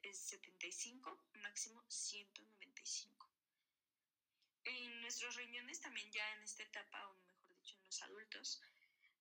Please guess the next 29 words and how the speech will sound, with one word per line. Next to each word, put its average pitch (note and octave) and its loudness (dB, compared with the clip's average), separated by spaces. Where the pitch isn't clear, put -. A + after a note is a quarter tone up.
comienzan A#3+ 0
a G#3+ 2
tener G3 0
un A3 -8
cuatro A#3 2
por A3+ 2
ciento G#3+ 2
menos A#3 0
de A3+ -4
efique-, G3+ -8
de F#3+ -6
eficiencia A3 0
por G3 -2
década, A3+ 4
y A3 2
en G#3+ 0
los G#3+ 2
pulmones A3+ -4
también, G3+ -8
o F#3+ -2
sea, G3 0
el G3 -4
cinco A3+ 0
por G#3+ 0
ciento G#3 0
menos G#3 -6
de G3 -2
la F3+ 2
eficiencia F#3 0